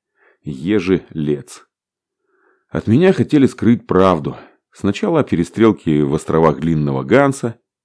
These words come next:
теперь о стрельбе на набережной. Мне было обидно и горько.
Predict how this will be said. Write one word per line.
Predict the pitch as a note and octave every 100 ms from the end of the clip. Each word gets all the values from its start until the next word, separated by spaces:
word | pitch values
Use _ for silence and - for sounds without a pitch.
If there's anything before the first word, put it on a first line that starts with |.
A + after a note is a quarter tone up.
| _
теперь | - C#3 D#3 E3+
о | - F2+
стрельбе | - D#2 F#2 C3+
на | E2+
набережной. | C#2 D#2+ D2+ C#2 C2+ C#2+ C2+ _ _ _ - _
Мне | D#2+ F#2+ G2
было | G2+ G#2
обидно | G#2 C3+ B2+ A#2+
и |
горько. | A2+ A#2 F#2+ - -